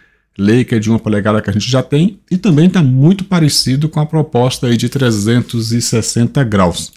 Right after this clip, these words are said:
É só acrescentar seu e-mail aí pra poder receber as novidades e ver essa nova lente aqui em funcionamento, né?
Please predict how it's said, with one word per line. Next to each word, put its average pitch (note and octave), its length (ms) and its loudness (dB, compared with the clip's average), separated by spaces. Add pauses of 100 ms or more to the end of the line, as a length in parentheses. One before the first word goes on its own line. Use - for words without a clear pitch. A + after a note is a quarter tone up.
É - 80 -4
só - 360 0
acrescentar C3+ 680 0
seu A#2 220 2
e-mail A2 340 4
aí G#2 160 2
pra A#2+ 100 -2
poder A2 280 -4
receber G#2 640 0
as G#2 200 -2
novidades G#2 720 -2 (340)
e A2 120 2
ver G#2+ 500 2
essa G#2 340 -2
nova G#2+ 300 2
lente G#2+ 320 2
aqui A2 260 -2
em A2+ 80 0
funcionamento, A2 800 0
né? G2+ 160 -2